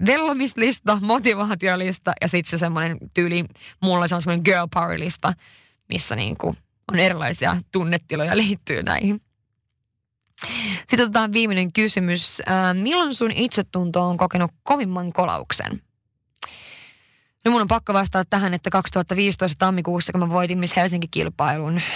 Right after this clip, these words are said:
niin tosiaan kuten sanoin tuossa aiemmin, niin tuli tosi paljon kritiikkiä ja, ja mä sain tosi paljon rumaa palautetta ja ihmiset arvosteli mun ulkonäköä avoimesti esimerkiksi Facebookissa silleen, että se saattoi olla mun kaverin joku kaveri,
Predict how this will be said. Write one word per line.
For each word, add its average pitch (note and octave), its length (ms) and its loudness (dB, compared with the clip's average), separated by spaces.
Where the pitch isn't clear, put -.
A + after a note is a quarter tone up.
niin D3 680 0
tosiaan E3 320 0
kuten F3 200 0
sanoin F3+ 160 2
tuossa F3+ 160 -2
aiemmin, F3 580 0
niin F3+ 180 2
tuli A#3+ 140 4
tosi A#3+ 140 0
paljon G#3+ 180 2
kritiikkiä F3+ 720 -2
ja, E3+ 300 -4
ja F3+ 80 0
mä F#3 100 0
sain F3+ 260 0
tosi F3+ 200 2
paljon F3 280 0
rumaa F3+ 360 2
palautetta F3+ 560 -2
ja F3 60 0
ihmiset F3 420 -2
arvosteli F#3 540 0
mun F#3 140 0
ulkonäköä F3+ 680 0
avoimesti F3 680 0
esimerkiksi E3+ 540 -2
Facebookissa F3+ 840 0
silleen, G3 320 2
että F3 100 -4
se F3+ 80 2
saattoi F3+ 240 0
olla F3+ 100 0
mun F3+ 160 0
kaverin F3+ 340 2
joku D#3+ 180 -4
kaveri, E3+ 420 0